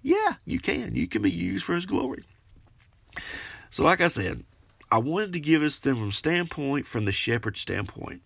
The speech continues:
And I really like how their lives was touched in this story. How at first they was kinda sore afraid, but then they obeyed. Okay,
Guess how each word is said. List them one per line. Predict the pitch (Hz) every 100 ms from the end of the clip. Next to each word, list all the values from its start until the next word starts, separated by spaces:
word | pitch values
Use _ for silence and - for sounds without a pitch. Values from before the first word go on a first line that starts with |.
| _ _ - _ _ - - - - _
And | 123 123
I |
really | 107 147 175
like | 143 120
how | 143 135
their | 120 107
lives | 110 110 107 -
was | 92
touched | - 127 101 -
in | 95
this | 92
story. | - 101 98 95 104 - - -
How | - 107
at | 95
first | 123 143 170
they | 139 117
was | 104
kinda | - 139
sore | 117 147 165
afraid, | - 175 147 120 110 120 - - - _ - - - - _ -
but | 101 110
then | 120
they | 104 92
obeyed. | 113 101 107 104 87 78 - - - _ _ _ -
Okay, | 110 104